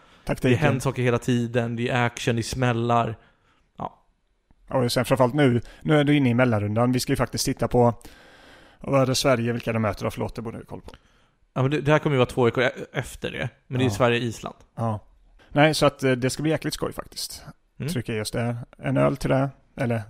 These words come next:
Speaker 1: mer än en öl kanske just till matchen. Men en öl innan det nu i alla fall.
Speaker 2: Mm.
Speaker 1: Det blir
Speaker 2: Och,
Speaker 1: det.
Speaker 2: och ölen som vi ska trycka i oss är ju då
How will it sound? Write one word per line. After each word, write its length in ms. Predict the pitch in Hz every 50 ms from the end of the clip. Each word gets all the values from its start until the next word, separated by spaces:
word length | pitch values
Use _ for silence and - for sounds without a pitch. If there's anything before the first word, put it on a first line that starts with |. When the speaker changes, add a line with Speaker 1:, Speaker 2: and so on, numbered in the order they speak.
| 143
Speaker 1:
mer 200 | - 135 131 117
än 80 | 113 117
en 120 | 120 117
öl 120 | 117 113 107
kanske 320 | - - 117 107 - 123
just 160 | 113 110 -
till 100 | - 120
matchen. 380 | 110 107 - - - - 117 113
Men 160 | 117 117 113
en 120 | 117 120 120
öl 180 | 120 117 - -
innan 280 | 156 143 131 143 202
det 140 | 226 214 151
nu 120 | 127 110
i 40 | 101
alla 180 | 95 - 107 113
fall. 140 | - 123 -
Speaker 2:
Mm. 120 | 135 143 196 - _ _ _ _ _ - - - _ _ _ _
Speaker 1:
Det 60 | - 139
blir 80 | 147
Speaker 2:
Och, 60 | 147
Speaker 1:
det. 80 | - - - _ - 147
Speaker 2:
och 80 | - 156
ölen 240 | 151 151 147 147
som 60 | 127 147
vi 80 | 139
ska 100 | 123 143
trycka 280 | - - 147 127 - 131
i 160 | 156 202 170
oss 260 | 123 117 - - - _ _ _ _ _ _ _ _ _ _ _ _ _ _
är 100 | 123 117
ju 60 | 117
då 340 | 113 117 110 110 113 127 -